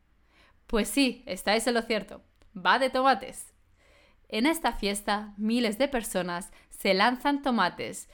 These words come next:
en una divertida batalla en las calles de Buñuel, en Valencia. Tiene lugar el último miércoles de agosto. And the last tradition that I will talk about today is La Tomatina. What is La Tomatina?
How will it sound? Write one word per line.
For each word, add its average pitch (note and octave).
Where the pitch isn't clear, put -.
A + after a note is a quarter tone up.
en G#3+
una C4+
divertida A3+
batalla F#3
en F#3
las F3
calles F3+
de F3
Buñuel, F3
en F3+
Valencia. E3+
Tiene C#4
lugar A3+
el F#3+
último F3
miércoles C4+
de C4
agosto. -
And G3
the F3
last C4
tradition A#3+
that F#3+
I -
will -
talk A#3
about G3
today E3
is F#3
La F#3+
Tomatina. F#3
What D4+
is D#4
La C#4+
Tomatina? C#4